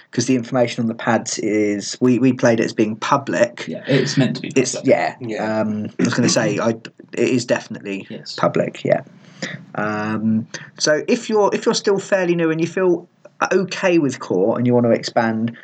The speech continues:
Speaker 1: maybe don't dive straight into the campaign. Play a few games with the extended card pool
Speaker 3: Right.
Speaker 1: first
Speaker 2: Yes.
Speaker 1: before going, "Let's just get used to what, what these new cards are like and what
Speaker 2: Honestly,
Speaker 1: they do," and then play.
Speaker 3: Yeah.
Speaker 2: Might be a good idea for anyone playing this. Play a couple of games of just the individual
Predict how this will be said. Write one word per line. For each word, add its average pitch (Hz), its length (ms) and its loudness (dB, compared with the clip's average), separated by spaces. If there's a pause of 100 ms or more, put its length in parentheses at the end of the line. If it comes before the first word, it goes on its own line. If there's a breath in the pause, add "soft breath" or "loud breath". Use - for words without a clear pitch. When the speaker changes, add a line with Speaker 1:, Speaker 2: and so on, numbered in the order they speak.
(400 loud breath)
Speaker 1:
maybe 165 380 2
don't 160 320 0
dive 147 240 2
straight 131 400 -4
into 131 220 -6
the 131 80 0
campaign. 123 640 0
Play 165 360 2
a 170 60 4
few 160 300 -4
games 139 400 -2
with 131 200 0
the 135 120 4
extended 127 520 2
card 151 420 2
pool 131 160 2
Speaker 3:
Right. 131 60 0
Speaker 1:
first 143 120 2
Speaker 2:
Yes. 160 320 2
Speaker 1:
before 156 260 -4
going, 151 220 2 (220 loud breath)
"Let's 233 160 2
just 175 140 -2
get 247 140 2
used 220 260 -4
to 208 80 -6
what, 185 340 -4
what 160 180 2
these 156 180 2
new 165 140 2
cards 147 320 0
are 139 60 0
like 139 240 2
and 135 80 0
what 123 120 2
Speaker 2:
Honestly, 185 420 2
Speaker 1:
they 135 120 2
do," 120 180 2 (240 loud breath)
and 143 240 2
then 117 240 -2
play. - 420 -12
Speaker 3:
Yeah. 113 260 0
Speaker 2:
Might 156 140 2
be 151 100 0
a - 20 2
good 147 140 2
idea 135 200 0
for 131 140 -4
anyone 139 320 2
playing 147 280 2
this. 147 260 0
Play 139 220 -2
a 139 60 -2
couple 135 240 -4
of 120 60 -2
games 123 340 0
of 127 100 -4
just - 260 -6
the 123 240 2
individual 123 920 0